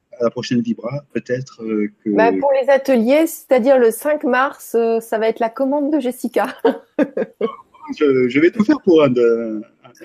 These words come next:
Speaker 2: Non, mais on sait que t'arrives à faire plein de trucs quand on te dit, euh, «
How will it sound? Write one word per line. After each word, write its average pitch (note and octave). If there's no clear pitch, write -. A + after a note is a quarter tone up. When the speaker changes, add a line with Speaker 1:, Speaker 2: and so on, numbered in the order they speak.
Speaker 2:
Non, A3+
mais A#3+
on A#3+
sait C#4+
que A3+
t'arrives G3+
à G3+
faire -
plein F3+
de A3+
trucs C4+
quand G#3
on G3+
te A3
dit, G#3
euh, « F#3